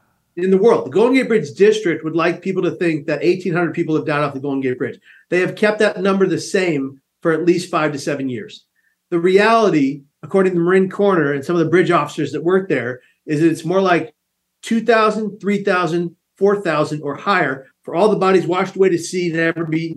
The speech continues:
seen again, for all the bodies eaten by fish to the bone, because that happens, uh, and for all the bodies they only find a, a, a piece of,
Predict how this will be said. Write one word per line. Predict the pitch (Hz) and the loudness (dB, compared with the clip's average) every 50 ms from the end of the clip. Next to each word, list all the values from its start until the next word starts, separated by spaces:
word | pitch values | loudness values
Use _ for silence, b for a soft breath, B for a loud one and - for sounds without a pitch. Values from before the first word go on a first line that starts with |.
| - - | -14 -10
seen | - - 175 170 | -4 -2 0 0
again, | 156 151 147 139 135 139 143 b b b b _ | 2 2 0 0 -2 -4 -8 b b b b _
for | 175 | 0
all | 180 196 | 2 4
the | 208 202 | 4 4
bodies | 202 196 196 196 190 180 170 | 4 4 2 2 2 0 -2
eaten | 196 214 226 220 | -4 -4 -4 0
by | 196 185 175 160 | 0 2 2 2
fish | 156 - 196 202 202 202 | 2 2 2 2 2 0
to | - 175 | -2 -2
the | 147 135 | -2 -2
bone, | 123 147 165 185 190 180 170 156 147 | 0 0 2 2 2 2 0 -2 -4
because | 127 123 131 131 | -6 -6 -2 0
that | 160 165 170 160 | 0 2 2 0
happens, | 143 135 131 135 135 139 - b b b b b b b b | -2 -6 -8 -10 -12 -14 -16 b b b b b b b b
uh, | 139 147 151 147 147 | -4 -2 -2 -2 0
and | 151 156 151 151 | -2 -2 -2 -2
for | 185 | -4
all | 180 208 | -2 -2
the | 202 | -2
bodies | - 185 185 185 185 175 147 | 0 0 2 2 2 2 2
they | 165 | 2
only | 170 180 180 170 | 0 0 0 -2
find | 165 180 160 151 | 0 -2 -2 -2
a, | 151 - - - - 151 | -4 -6 -12 -12 -10 -10
a, | 143 - 143 | -10 -10 -10
a | 120 | -12
piece | - - - 226 240 226 - 185 | -10 -4 0 0 0 0 0 0
of, | 156 131 127 127 123 127 | -2 -2 -2 -6 -8 -10